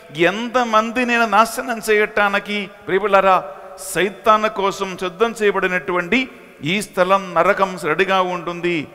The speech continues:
ఎప్పుడు కూడా ఓపెన్. వాక్యం వింటాం బిడ్డలారా, సామెతల గ్రంథం ఇరవై ఏడవ అధ్యాయము ఇరవై వచనం. సామెతల గ్రంథం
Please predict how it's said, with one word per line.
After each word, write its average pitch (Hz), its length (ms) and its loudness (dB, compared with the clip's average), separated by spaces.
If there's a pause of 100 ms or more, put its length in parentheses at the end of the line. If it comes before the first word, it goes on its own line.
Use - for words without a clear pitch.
(180)
ఎప్పుడు 220 480 -2
కూడా 208 280 4
ఓపెన్. 214 520 4 (1120)
వాక్యం 147 240 -2
వింటాం 180 280 0
బిడ్డలారా, 175 540 2 (380)
సామెతల 175 540 2
గ్రంథం 160 480 0 (840)
ఇరవై 165 320 0
ఏడవ 160 280 6
అధ్యాయము 156 680 -2 (520)
ఇరవై 156 400 0
వచనం. 135 520 -4 (680)
సామెతల 143 540 0
గ్రంథం 139 480 -2